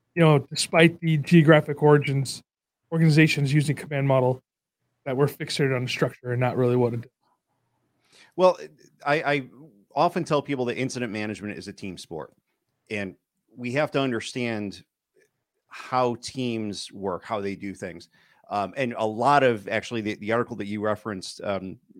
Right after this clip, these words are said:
Speaker 2: was inspired, uh, I was inspired by the book Team of Teams by General Stanley McChrystal. Um, not a paid endorsement. I just thought it was a really <laughs> great book. It was really meaningful. It was really relevant. Uh, well, obviously, a lot of that was focused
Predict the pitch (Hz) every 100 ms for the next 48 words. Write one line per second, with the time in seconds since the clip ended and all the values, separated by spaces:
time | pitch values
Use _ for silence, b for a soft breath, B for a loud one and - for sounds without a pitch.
0 | 82 120 110 101 101 - 131 131 110 101
1 | - - 98 92 92 107 139 120 104 -
2 | 98 98 92 98 92 90 90 _ _ _
3 | 95 101 160 - - 110 98 - 98 87
4 | - 98 92 107 98 - 107 95 92 87
5 | - 101 - 80 _ _ _ _ - 98
6 | 92 90 92 _ _ - 107 104 120 113
7 | 120 117 113 101 113 - 135 - 95 95
8 | - 104 110 98 95 104 113 107 139 139
9 | 98 151 156 - - - 113 101 110 139
10 | 143 - 120 104 104 104 92 98 127 135
11 | 123 123 - _ _ _ - 107 92 113
12 | 110 117 123 - 117 107 110 104 95 107
13 | 117 110 98 - 110 110 98